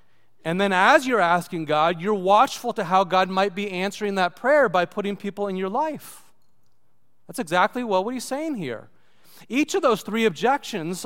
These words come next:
are answered by prayer. So if we fear rejection, think about it. The reason we fear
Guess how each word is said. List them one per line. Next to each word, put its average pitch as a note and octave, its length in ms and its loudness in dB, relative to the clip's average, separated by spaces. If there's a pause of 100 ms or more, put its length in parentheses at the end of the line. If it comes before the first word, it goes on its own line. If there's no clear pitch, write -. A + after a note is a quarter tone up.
are G3+ 280 6
answered G3+ 600 -4
by G#3+ 160 2
prayer. B3 580 -6 (400)
So C#4+ 300 6
if G#3 100 2
we A3+ 140 -4
fear C#4+ 340 0
rejection, B3 760 -2
think C4+ 240 -4
about F3+ 300 0
it. G#3+ 80 -4
The A3+ 100 -2
reason C4+ 280 -2
we C#4 120 -2
fear A#3+ 360 0